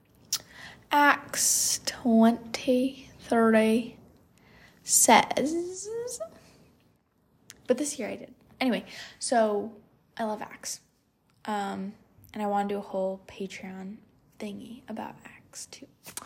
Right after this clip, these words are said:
It says, "For as I passed along and observed the objects of your worship, I found also an altar with the inscription, 'To the unknown God,' and therefore you worship as unknown.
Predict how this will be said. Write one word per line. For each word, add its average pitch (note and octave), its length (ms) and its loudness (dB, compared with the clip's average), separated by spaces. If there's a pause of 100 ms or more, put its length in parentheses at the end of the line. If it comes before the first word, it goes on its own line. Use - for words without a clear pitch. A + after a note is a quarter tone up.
(1400)
It C#4+ 100 6
says, - 300 0
"For - 360 4
as D4+ 260 8
I D#4 120 8
passed D4+ 380 6
along B3+ 340 8
and A3 100 6
observed A3+ 340 6
the - 120 2
objects A3 460 4
of A3+ 160 -4
your A3+ 140 2
worship, G3 460 2
I A3 140 4
found A3 300 0
also A#3+ 320 4
an A#3+ 100 2
altar G#3+ 320 0
with G#3 140 -2
the A3 80 0
inscription, G3 440 -2
'To F#3+ 120 -4
the G#3 160 0
unknown G#3 400 2
God,' - 340 2
and G#3+ 140 0
therefore G#3+ 420 4 (380)
you A3+ 140 6
worship A#3+ 440 4
as A#3 200 4
unknown. F#3+ 640 0